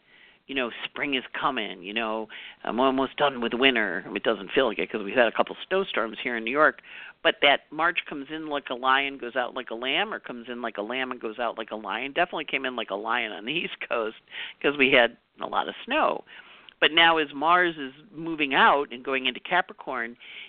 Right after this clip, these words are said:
he's gonna be grounded in reality and really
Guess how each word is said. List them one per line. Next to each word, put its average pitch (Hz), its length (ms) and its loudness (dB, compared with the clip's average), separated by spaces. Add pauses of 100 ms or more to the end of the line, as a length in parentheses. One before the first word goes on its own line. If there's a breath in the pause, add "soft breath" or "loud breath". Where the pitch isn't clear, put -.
he's 220 320 -2
gonna 233 180 -4
be 220 100 -8
grounded 147 540 4
in 135 120 -10
reality 127 800 2 (440 loud breath)
and 147 180 -4
really 170 300 0